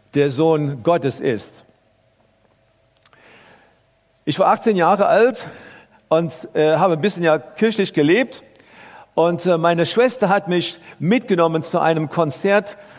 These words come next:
in Südafrika, in Johannesburg, wo wir gelebt haben. Und, äh, sie hat mich, äh, zu einem Gospelkonzert mitgenommen. Ich habe, war immer interessiert,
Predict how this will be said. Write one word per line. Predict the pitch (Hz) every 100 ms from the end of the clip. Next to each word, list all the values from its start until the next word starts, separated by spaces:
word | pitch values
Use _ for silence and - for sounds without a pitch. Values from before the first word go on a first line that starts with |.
| -
in | 160
Südafrika, | 151 180 175 - 190 202 180
in | 160 147
Johannesburg, | 151 190 180 - 151 160 165 147
wo | 151
wir | 151
gelebt | 147 156 190 156
haben. | 151 139 147 151 - - - -
Und, | 151 156 156 -
äh, | 156 151
sie | 147 151
hat | 208 233
mich, | 185 185 - - - - -
äh, | 156 160 156 151 147
zu | - 196 180
einem | 170 170 135
Gospelkonzert | 220 262 - 190 - 156 - 165 147 -
mitgenommen. | 170 170 220 165 147 135 113 90 - -
Ich | -
habe, | 156 151 147
war | 147 185
immer | 196
interessiert, | 180 156 170 - 196 185